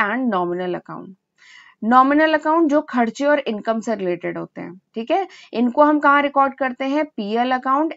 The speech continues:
and trading account में रिकॉर्ड करते हैं। और जो रियल account and personal account है, इनको कहाँ रिकॉर्ड करते हैं? इनको हम बैलेंस शीट में रिकॉर्ड करते हैं।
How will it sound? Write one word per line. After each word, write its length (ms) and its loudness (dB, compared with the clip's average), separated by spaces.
and 340 0
trading 320 -2
account 300 -6
में 80 -6
रिकॉर्ड 300 -10
करते 300 -18
हैं। 180 -16
और 120 6
जो 160 4
रियल 420 4
account 340 2
and 220 0
personal 400 0
account 320 -2
है, 80 2
इनको 380 -6
कहाँ 220 -2
रिकॉर्ड 340 -2
करते 260 -6
हैं? 120 -4
इनको 320 -6
हम 260 -2
बैलेंस 380 -2
शीट 320 -8
में 80 -8
रिकॉर्ड 340 -12
करते 320 -18
हैं। 160 -16